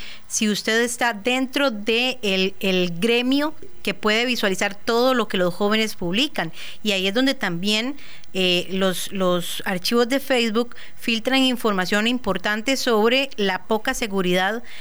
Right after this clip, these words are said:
de los menores que existe dentro de estas plataformas, y que además,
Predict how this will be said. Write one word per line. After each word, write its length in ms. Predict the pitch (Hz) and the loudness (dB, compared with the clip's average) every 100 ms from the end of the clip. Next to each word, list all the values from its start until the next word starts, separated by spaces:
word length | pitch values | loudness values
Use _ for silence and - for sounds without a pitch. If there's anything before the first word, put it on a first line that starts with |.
| - - | -8 -2
de 160 | 196 | 0
los 140 | 214 196 | 2 2
menores 400 | 180 185 233 - | 2 2 2 0
que 80 | 269 | -2
existe 600 | - 269 254 - 277 - | 2 2 0 2 0 0
dentro 460 | 202 226 233 254 | -2 -2 0 0
de 140 | 214 202 | 2 2
estas 280 | 202 233 - | 0 -4 -2
plataformas, 840 | 226 202 175 233 220 214 240 - - - - | -2 -2 -2 2 2 2 0 -4 -8 -8 -2
y 140 | 233 | -2
que 120 | 226 220 | 0 0
además, 720 | 202 185 196 269 320 - | 2 2 2 2 2 -2